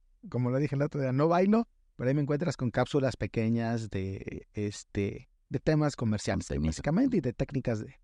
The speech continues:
Speaker 1: de conceptos de repente de vida, de darte cuenta, este, dónde estás parado y hacia dónde quieres ir. Miguel Chanona Consultor.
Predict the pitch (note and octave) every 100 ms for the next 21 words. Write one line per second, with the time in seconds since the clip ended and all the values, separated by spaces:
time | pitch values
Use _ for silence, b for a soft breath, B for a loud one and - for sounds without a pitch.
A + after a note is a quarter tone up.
0 | - A#2+ D3 - _ - D3+ C#3 F#3 G3
1 | C3+ A#2+ - C3 C#3+ A2+ G#2 A2 G2+ A2
2 | A#2 C3 - A2+ A2+ B2 A2 A#2 _ _
3 | _ _ _ _ - A1 - - - -
4 | - - C3+ C#3+ A#2 C#3 - A#2 D#3 C#3
5 | - A#2 B2+ B2 - A2+ G2 G2 - -
6 | B2 B2 F3+ - C#3 E3 F#3+ - A2+ -
7 | G2 -